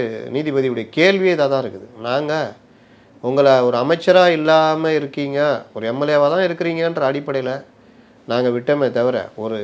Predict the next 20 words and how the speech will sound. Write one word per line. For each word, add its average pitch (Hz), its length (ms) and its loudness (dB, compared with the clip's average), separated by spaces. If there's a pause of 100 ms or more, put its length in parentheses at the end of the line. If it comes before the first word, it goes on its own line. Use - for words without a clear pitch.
(680)
அடிப்படை 143 680 0
உரிமைகளுக்கு 131 600 -2
எதிரான 139 280 2
விஷயன்றதுனால 123 560 -4
தான் 120 160 -4
விடுவிச்சோமே 113 480 -8
தவிர, 113 300 -8
ஜாமீன் 120 360 -4
கொடுத்தோமே 107 320 -12
தவிர, 110 260 -6 (1500)
மெரிட் 175 400 2
பேஸ்ல 151 340 2
உங்களுக்கு 139 380 -2
நாங்க 113 240 -4
கொடுக்கல. 120 380 -8 (380)
ஆனா 175 240 4
நீங்க 180 380 2
மறுநாளே 175 520 2
அமைச்சர் 156 400 -2
ஆகுறீங்க, 123 420 -2